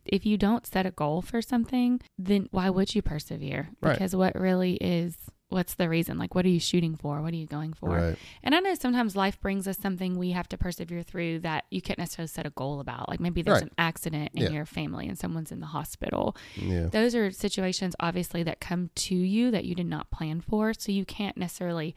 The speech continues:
Speaker 1: have a thought out goal about that. But I think once you get through maybe the shock of it, you know, if it's
Speaker 2: Mm-hmm.
Speaker 1: gonna be a long-term healing situation or something,
Speaker 2: Yeah.
Speaker 1: like, kinda setting small goals, like, "I'm just gonna get out of bed tomorrow."
Speaker 2: <laughs>
Speaker 1: You know,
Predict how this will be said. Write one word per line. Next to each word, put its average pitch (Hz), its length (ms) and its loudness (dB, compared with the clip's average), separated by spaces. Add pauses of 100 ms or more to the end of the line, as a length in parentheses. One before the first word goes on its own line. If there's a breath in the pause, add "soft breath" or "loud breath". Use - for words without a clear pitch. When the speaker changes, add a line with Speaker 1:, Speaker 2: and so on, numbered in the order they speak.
Speaker 1:
have 190 340 0
a 170 60 -4
thought - 360 0
out - 280 -4
goal 156 260 0
about 226 300 2
that. 254 280 0
But 202 120 2
I 190 80 0
think 214 440 -2
once 202 400 0
you 190 80 0
get - 360 0
through 190 520 6 (360 loud breath)
maybe 180 180 4
the 170 80 -2
shock 160 400 -2
of 208 160 2
it, 240 300 0 (120)
you 190 100 0
know, 185 40 2
if 185 100 0
it's 214 100 2
Speaker 2:
Mm-hmm. - 40 0
Speaker 1:
gonna 196 140 0
be 180 100 0
a 170 80 -2
long-term 165 720 -2
healing 170 440 -2
situation 165 840 -4
or 175 100 -2
something, 170 460 -2
Speaker 2:
Yeah. 170 60 -4
Speaker 1:
like, 175 140 -4
kinda 202 280 0
setting 180 360 -2
small 170 380 -4
goals, - 460 -4
like, - 280 -6 (140)
"I'm 226 220 0
just - 220 -10
gonna 147 180 -8
get 151 160 -8
out 185 120 -4
of 196 80 -6
bed 247 220 -2
tomorrow." 151 480 -2
Speaker 2:
<laughs> 151 360 10 (220 loud breath)
Speaker 1:
You 247 100 4
know, 269 100 6